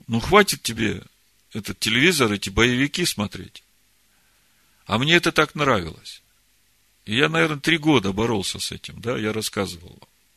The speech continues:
Так вот, э, пока я пытался усидеть на двух стульях, за это время, три года, мои старшие дети уже подсели на телевизор.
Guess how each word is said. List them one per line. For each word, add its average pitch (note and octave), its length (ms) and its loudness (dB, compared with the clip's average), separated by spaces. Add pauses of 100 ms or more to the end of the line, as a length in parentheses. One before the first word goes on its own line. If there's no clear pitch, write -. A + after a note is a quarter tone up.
(1000)
Так B2 240 -6
вот, D#3 300 0
э, D#3 360 -2 (600)
пока D#3+ 340 8
я C3+ 480 6 (380)
пытался B2+ 480 6
усидеть C3 460 0
на C3 120 0
двух C3+ 220 -2
стульях, D#3 580 0 (1200)
за - 180 8
это D3+ 300 10
время, F#3 400 8
три D#3+ 180 4
года, D3 460 6 (640)
мои C#3 240 6
старшие D#3+ 520 8
дети A#2 300 4
уже C3 200 6
подсели F#3 720 8
на B2+ 140 4
телевизор. C#3+ 640 0